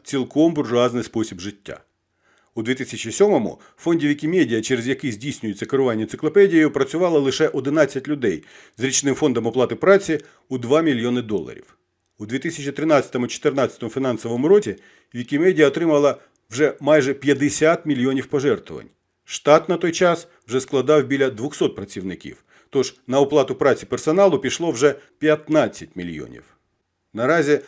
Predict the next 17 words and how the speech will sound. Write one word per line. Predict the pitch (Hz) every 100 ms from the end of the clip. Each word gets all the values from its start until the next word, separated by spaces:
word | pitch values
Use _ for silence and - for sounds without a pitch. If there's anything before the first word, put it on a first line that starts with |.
| _ _
понад | - 147 143
сорок | - 165 127
співробітників | - 131 127 139 127 113 113
Вікімедіа | 113 151 196 185 160
займаються | 123 123 160 143 - 123 - -
виключно | 135 196 180 165 - 147 95
збором | 98 120 135
пожертвувань. | 127 113 113 - 78 65 - _ _ - -
У | 117
дві | 123
тисячі | 147 - 139
двадцять | 143 139
першому | 175 - 131
двадцять | 123 135 135
другому | 131 120 123
фінансовому | 107 131 110 120 120 170
році | 196 151